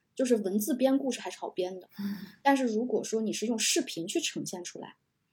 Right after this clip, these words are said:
Speaker 1: 呃，比方说我在我的 YouTube 频道上去做视频的时候，我会把数据库，我怎么去一步一步点击，我如何选，呃，就是 criteria，我如何去 pull 这个数据，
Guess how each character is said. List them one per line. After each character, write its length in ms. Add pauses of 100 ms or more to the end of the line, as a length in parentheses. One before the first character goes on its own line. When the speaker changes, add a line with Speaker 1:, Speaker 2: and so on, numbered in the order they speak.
(380)
Speaker 1:
呃， 400
比 80
方 160
说 200
我 100
在 360 (180)
我 100
的 80
YouTube 320
频 180
道 160
上 220
去 160
做 140
视 160
频 180
的 100
时 140
候， 220 (340)
我 140
会 120
把 240
数 240
据 140
库， 400
我 100
怎 240
么 120
去 260
一 220
步 180
一 140
步 180
点 260
击， 440 (420)
我 240
如 220
何 200
选， 460 (480)
呃， 220 (280)
就 120
是 280
criteria， 600 (480)
我 160
如 160
何 160
去 260
pull 360
这 120
个 80
数 240
据， 300